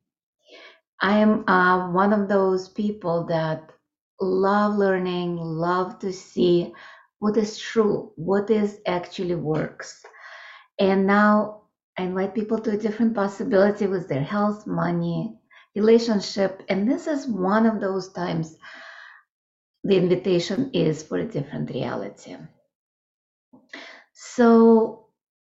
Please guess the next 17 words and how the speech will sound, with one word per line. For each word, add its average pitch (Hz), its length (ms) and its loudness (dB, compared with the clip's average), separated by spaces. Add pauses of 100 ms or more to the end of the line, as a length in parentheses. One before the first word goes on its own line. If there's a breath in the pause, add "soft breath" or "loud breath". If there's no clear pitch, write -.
what 214 500 0
is 269 300 -2
intimacy? - 800 -6 (1300 soft breath)
According 302 520 -2
to - 60 -6
Gary 208 260 -2
Douglas, 160 480 -6
who 226 80 -6
is 208 100 -4
the 202 80 -4
founder 214 440 2
of 202 80 2
Access, 208 720 -2 (380)
intimacy 254 800 2
actually 185 540 -2
has 170 320 -6
five - 400 -4